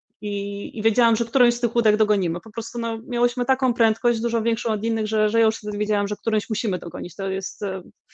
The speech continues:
oczywiste, e, się dla mnie stało. I tylko kątem oka zobaczyłam, że będą to Brytyjki, które były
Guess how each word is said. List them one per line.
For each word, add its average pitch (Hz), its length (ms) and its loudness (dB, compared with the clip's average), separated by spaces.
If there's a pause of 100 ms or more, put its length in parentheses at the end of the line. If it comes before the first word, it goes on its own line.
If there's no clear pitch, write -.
(280)
oczywiste, 196 880 -2
e, 185 40 -8
się 190 140 -6
dla 180 140 -2
mnie 180 140 -4
stało. 196 420 -2 (380)
I 190 80 -8
tylko 220 260 2
kątem 220 320 0
oka 202 180 2
zobaczyłam, 196 520 -2
że 185 340 0
będą 190 220 0
to 190 80 -2
Brytyjki, 175 560 -6 (280)
które 180 200 -4
były 180 420 -2